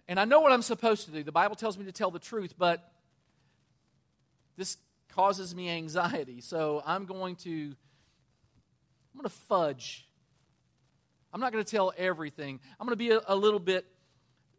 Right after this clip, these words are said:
deceitful. And the problem <laughs> is, the things that we lean into, being deceptive, being a hoarder, uh,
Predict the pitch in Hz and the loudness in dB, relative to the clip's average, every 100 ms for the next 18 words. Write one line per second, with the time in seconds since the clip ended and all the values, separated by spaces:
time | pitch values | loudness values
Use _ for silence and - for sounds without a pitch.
0 | _ 151 170 - 214 202 - 143 123 135 | _ -10 -8 -6 -6 -8 -16 -16 -16 _
1 | _ _ _ _ - 208 - 285 320 359 | _ _ _ _ -12 -12 -2 0 0 -2
2 | 294 214 - 175 170 - - _ - 214 | -4 -6 -6 -8 -10 -12 -18 _ -4 -4
3 | 214 302 349 349 247 262 214 220 226 226 | -2 -6 -4 -4 0 -2 -2 -4 -2 0
4 | 214 240 285 - 302 294 294 - _ _ | 0 -2 -6 -8 -8 -10 -14 -20 _ _
5 | _ _ _ 208 226 208 208 - 226 220 | _ _ _ -4 -4 -4 -6 -4 -4 -4
6 | - 214 202 175 _ _ _ _ 160 202 | -4 -4 -4 -8 _ _ _ _ -6 -2
7 | 190 180 185 202 214 214 208 208 196 _ | 0 0 0 0 0 0 -2 -4 -8 _
8 | _ - | _ -20